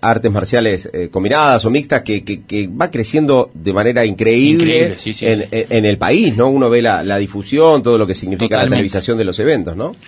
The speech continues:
Speaker 2: Sí, sí, eh, es muy atractivo, eh, ver pelear, eh, con técnica, ¿no? Porque, porque todo se estudia, todo se estudia, todo tiene, tiene un porqué y un, tiene un ataque, una contra, una defensa.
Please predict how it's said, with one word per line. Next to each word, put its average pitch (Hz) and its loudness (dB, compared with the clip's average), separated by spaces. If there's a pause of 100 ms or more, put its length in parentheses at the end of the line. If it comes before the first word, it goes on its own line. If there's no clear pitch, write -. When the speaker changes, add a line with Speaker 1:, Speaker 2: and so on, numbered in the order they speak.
(240)
Speaker 2:
Sí, 120 -8
sí, 117 -6
eh, 104 -6 (120)
es 110 -6
muy 139 -2
atractivo, 135 0 (540)
eh, 110 -2
ver 117 -2
pelear, 135 0
eh, 104 -8
con 117 -2
técnica, 120 0
¿no? 143 -2 (580)
Porque, 107 -10
porque 110 -4
todo 151 0
se 127 -6
estudia, 110 -4
todo 131 0
se 120 -6
estudia, 104 -8
todo 123 -4
tiene, 110 -6
tiene 113 -6
un 110 -4
porqué 123 -2
y 120 -2
un, 101 -10 (380)
tiene 117 -4
un 107 -4
ataque, 123 -4
una 107 -4
contra, 123 -2
una 101 -4
defensa. 113 -6